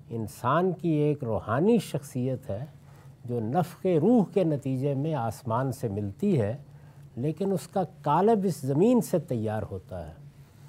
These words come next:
تو یہ قالب یا یہ جسدی ظہور، یہ چونکہ ایک الگ حیثیت سے مانا جاتا ہے، تو کبھی اس کو اندر یا باطن سے بھی دیکھ لیا جاتا ہے کہ خود شخصیت نے ایک پیرہن اوڑھ لیا،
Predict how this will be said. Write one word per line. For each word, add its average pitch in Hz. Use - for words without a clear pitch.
تو 135
یہ 156
قالب 151
یا 135
یہ 143
جسدی 143
ظہور، 151
یہ 156
چونکہ 165
ایک 139
الگ 180
حیثیت 170
سے 165
مانا 131
جاتا 156
ہے، 110
تو 117
کبھی 190
اس -
کو 202
اندر 190
یا 196
باطن 180
سے 208
بھی 175
دیکھ 131
لیا 110
جاتا 87
ہے 98
کہ 113
خود 190
شخصیت -
نے 220
ایک 208
پیرہن 165
اوڑھ 131
لیا، 92